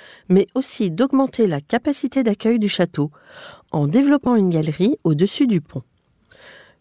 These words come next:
Lieu de passage, salle des fêtes, salle de bal,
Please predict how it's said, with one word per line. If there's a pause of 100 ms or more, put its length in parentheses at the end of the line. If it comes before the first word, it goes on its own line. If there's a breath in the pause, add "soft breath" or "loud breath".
Lieu
de
passage,
salle
des
fêtes,
salle
de
bal,